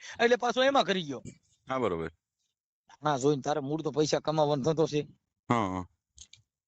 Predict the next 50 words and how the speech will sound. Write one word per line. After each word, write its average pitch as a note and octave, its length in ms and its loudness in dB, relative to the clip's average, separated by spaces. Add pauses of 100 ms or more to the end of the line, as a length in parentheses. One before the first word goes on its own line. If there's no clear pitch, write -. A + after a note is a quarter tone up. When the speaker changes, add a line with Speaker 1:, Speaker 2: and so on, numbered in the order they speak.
Speaker 1:
આ D#3 100 2
મામાના E3 360 0
નામે D#3+ 240 -4
તો, G3 140 0
અને G#3 180 2
ઈ G#3 240 0
જો G#3 120 4
હાલ G#3+ 240 2
બેવ G#3+ 280 4
કામ G#3 260 0
કરતા G#3 280 2
હોય C3 220 -4 (120)
તો A#3 140 2
તારી F#3+ 300 0
બાઈ A3+ 220 0
તારું G#3 280 0
ઘર A3 240 -2
થોડું C4+ 240 0
ભાંગ્યું B3+ 280 0
હોય. G3 180 4 (720)
Speaker 2:
ના, G#2 240 2
સાચી G2 260 0
વાત. E2+ 180 4
ઈ D3 120 6
મને G#3+ 100 8
Speaker 1:
એના C4+ 120 4
Speaker 2:
ખબર A#3+ 220 6
નથી, B3+ 200 8
Speaker 1:
છોકરા A3+ 40 8
Speaker 2:
હો, A3+ 60 6
Speaker 1:
તમે A#3 60 4
Speaker 2:
પાછી B3+ 220 4
કાંઈ. F#2+ 200 -6 (200)
Speaker 1:
હકુ, F3+ 220 2 (120)
હકુ, E3+ 260 2 (220)
હકુ F3+ 260 2
રહ્યો A#3+ 160 2
ને, G3+ 80 2
હકુન G#3+ 240 0
છોકરા G#3 300 0
હારે G#3+ 160 0
તમે G#3 160 -2
વાત G3+ 180 4
કરજો, G#3+ 300 4
જો G3+ 160 6
ઈ G#3+ 220 0
ગુજરાતી G#3+ 440 2
બોલતો A3+ 400 4
હોય. D#3+ 180 4 (440)
Speaker 2:
હા. A#2+ 180 2